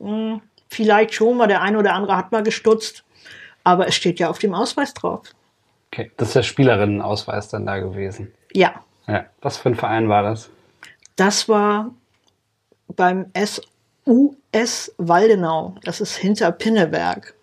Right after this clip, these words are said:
Speaker 1: Das ist ein kleines Nest. Ähm, da ist mein Vater, mein Vater, ähm, aufgewachsen. Da wohnten auch meine Großeltern.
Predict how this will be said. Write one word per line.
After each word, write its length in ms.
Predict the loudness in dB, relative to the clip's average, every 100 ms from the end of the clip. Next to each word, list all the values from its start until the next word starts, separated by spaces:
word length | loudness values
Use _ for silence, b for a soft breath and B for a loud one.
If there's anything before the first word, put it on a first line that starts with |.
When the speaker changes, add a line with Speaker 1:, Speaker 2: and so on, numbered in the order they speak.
| B B B B _
Speaker 1:
Das 180 | -8 -6
ist 160 | -4 -4
ein 100 | -2
kleines 400 | 0 0 0 0
Nest. 460 | 0 0 -8 -18 _ _ _ _ -6
Ähm, 280 | -4 -2 2
da 120 | 2
ist 160 | 2 -4
mein 160 | -6 -10 _ _ _ -18 -18 -2
Vater, 460 | -2 0 -2 -2 -8 -14
mein 260 | -8 -6 0
Vater, 560 | 2 2 2 0 0
ähm, 640 | -2 -4 -6 -6 -6 -10 -16 _
aufgewachsen. 640 | -2 -2 0 0 0 -8 -10 _ _ B B B B _
Da 120 | 2
wohnten 200 | 2 2
auch 120 | -2
meine 180 | -2 0
Großeltern. 680 | 2 2 2 0 2 0 -2